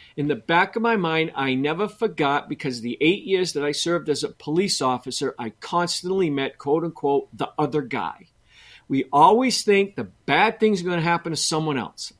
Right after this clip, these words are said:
"I'm not gonna have this medical condition. I'm not gonna have that.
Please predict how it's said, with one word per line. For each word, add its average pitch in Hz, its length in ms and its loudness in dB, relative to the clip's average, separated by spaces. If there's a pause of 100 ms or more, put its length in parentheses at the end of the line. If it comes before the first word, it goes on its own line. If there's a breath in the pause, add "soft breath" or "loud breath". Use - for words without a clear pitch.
"I'm 165 180 2
not 185 180 -2
gonna 180 160 -2
have 156 260 -2
this 165 180 -2
medical 156 340 -4
condition. 147 460 -6
I'm 147 160 -6
not 156 160 -4
gonna 151 180 -6
have 139 300 -8
that. 147 360 -4